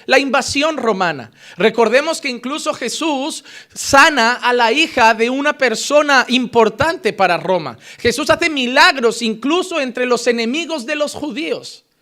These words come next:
Y los judíos no lo aceptan, porque que ju-, que curara a un paralítico judío, que curara a un ciego judío, lo entendían.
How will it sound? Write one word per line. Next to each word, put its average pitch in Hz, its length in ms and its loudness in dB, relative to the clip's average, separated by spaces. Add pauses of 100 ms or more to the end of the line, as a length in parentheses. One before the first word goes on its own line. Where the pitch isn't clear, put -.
(260)
Y 254 100 0
los 262 220 2
judíos 285 340 -4
no 320 220 0
lo 339 100 0
aceptan, 269 640 -2 (160)
porque 247 300 2
que 254 100 -2
ju-, 247 300 -6
que 247 180 -4
curara 277 460 4
a 247 160 4
un 302 160 0
paralítico 269 640 0
judío, 214 480 -2
que 226 140 -4
curara 269 420 2
a 254 160 2
un 302 140 0
ciego 277 360 0
judío, 247 380 -2
lo 302 80 0
entendían. 240 800 -2